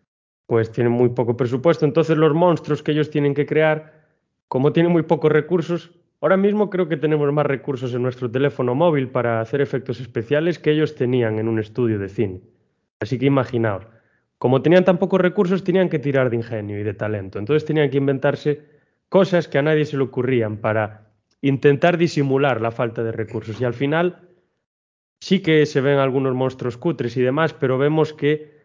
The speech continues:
están muy bien pensados, que hay muchísimo ingenio detrás de ellos. Me recuerda esto una escena de la película de Drácula del cincuenta y ocho, cuando a través de la luz solar Drácula se está quemando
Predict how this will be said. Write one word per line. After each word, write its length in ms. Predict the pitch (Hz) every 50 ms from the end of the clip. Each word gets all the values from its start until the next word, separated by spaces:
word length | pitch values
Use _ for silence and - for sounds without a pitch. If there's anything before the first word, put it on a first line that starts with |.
| _ _ _
están 320 | - 120 - - 151 151
muy 240 | 160 151 151 147 147
bien 200 | 139 143 135 123
pensados, 580 | 113 127 123 117 - 131 113 107 101 104 104
que 120 | - - 135
hay 200 | 143 143 135 -
muchísimo 600 | - - 147 131 127 127 - 151 135 156 151 139 131
ingenio 480 | 123 117 - 143 127 113 110 110 110
detrás 560 | 104 107 107 107 - 113 107 104 - - - _ _ _ _ _ _ _ _ _ _
de 160 | _ 120 127 123
ellos. 260 | 113 101 104 101 104 - - _ _ _ _ _ _ - _
Me 220 | _ - - 160 147
recuerda 440 | 147 156 151 175 202 196 190 196
esto 200 | 196 190 196 -
una 160 | 180 180 170 160
escena 300 | 160 - 175 160 143 135
de 40 |
la 160 | 131 135 131 -
película 400 | 147 143 156 151 147 147 143 135
de 80 | 135
Drácula 460 | 131 127 131 127 120 - - 113 113
del 120 | 113 117 113
cincuenta 460 | 113 131 120 117 123 117 117 113 113
y 60 | 117
ocho, 320 | 120 113 110 113 - 113 110
cuando 580 | - 110 110 110 113 117 107 113 - - _ _ _ _ _ _ _ _ _ _ _ _ _ _ _
a 180 | - 117 123 110
través 320 | 127 127 131 147 156 143
de 60 | 147
la 100 | 151 156
luz 200 | 151 147 147 139
solar 500 | 147 - - 139 135 151 156 156 151 143
Drácula 400 | 135 143 147 143 - 151 139 139
se 100 | 131 -
está 240 | 139 113 - 147 131
quemando 640 | - 139 135 143 151 160 156 151 156 160 156 -